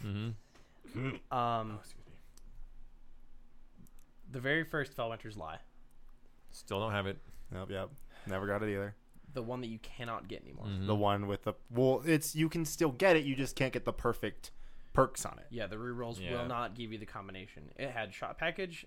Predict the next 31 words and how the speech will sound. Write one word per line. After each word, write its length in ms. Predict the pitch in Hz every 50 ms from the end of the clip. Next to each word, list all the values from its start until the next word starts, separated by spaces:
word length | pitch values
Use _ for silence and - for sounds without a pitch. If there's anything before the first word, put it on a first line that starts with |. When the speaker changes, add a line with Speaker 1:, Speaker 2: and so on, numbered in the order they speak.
| -
Speaker 2:
and 340 | 120 120 117 113 113 110 107
Hammer 280 | 98 - - 117 113 110
Forged 300 | - 98 98 95 - 104
on 120 | 101 110
it. 80 | 135 - - 98
Speaker 3:
Mm-hmm. 340 | 92 92 90 90 92 101 143 156 147 - - - - - - - - - - - - - - - - - -
Speaker 2:
And 500 | 139 131 127 120 117 117 117 120 117 - -
fucking, 400 | - - 147 131 - - 120 117
you 100 | 117 127
could, 240 | - - 135 120 117 - - - - - - - - - - - - - - - - - - - - - - - - - -
<sighs> 40 | - - - - - - - - - - - -
with 200 | 170 160 160 156
those 160 | 175 170 165 -
two 140 | - 185
perks, 260 | - 160 151 147 - -
you 100 | 135 120
could 140 | 147 135
get 140 | 135 143 139
the, 140 | - 131 - -
if 140 | - 135 -
you 120 | 165 160
aim 180 | 131 143 151 147
down 160 | 151 147 139
the 60 | 135
sights, 460 | - - 127 117 127 127 - - - - - - 131 135
the 140 | 135 135
range 280 | 123 127 127 127 135 135
of 80 | 131 120
this 100 | 123 117
shotgun 420 | - - 131 113 107 - 117 110
is 180 | 104 107 -